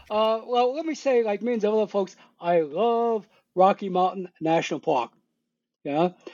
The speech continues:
And, uh, when I first arrived in Colorado, I made it a point to visit the park. When I went above the tree line to the alpine tundra, I had was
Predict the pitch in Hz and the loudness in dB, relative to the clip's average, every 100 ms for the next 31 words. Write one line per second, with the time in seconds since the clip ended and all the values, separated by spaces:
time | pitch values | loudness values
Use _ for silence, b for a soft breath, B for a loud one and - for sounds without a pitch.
0 | B B 185 185 208 - - 254 240 220 | B B -4 -2 -2 -6 -10 -4 -2 -2
1 | 233 220 240 262 285 - 247 277 302 214 | -4 -4 -2 0 -2 -2 0 0 0 -2
2 | 185 220 226 254 254 151 165 180 202 233 | -4 -2 0 0 0 -4 -6 0 0 2
3 | 214 - 196 190 208 165 214 208 320 254 | -2 -2 -4 -4 -4 -4 -4 -4 0 -2
4 | - _ b b b b b b - 196 | -2 _ b b b b b b -12 -4
5 | 208 226 226 277 277 254 254 233 - 277 | -2 0 2 0 0 0 0 -2 -4 -2
6 | 240 208 190 185 190 190 214 220 202 202 | 0 0 0 -4 -4 -2 0 0 0 -2
7 | 190 247 226 160 123 _ _ _ _ _ | 0 0 0 -2 -8 _ _ _ _ _
8 | _ - 196 220 269 254 214 185 - - | _ -8 -4 0 0 0 -4 -4 -8 -12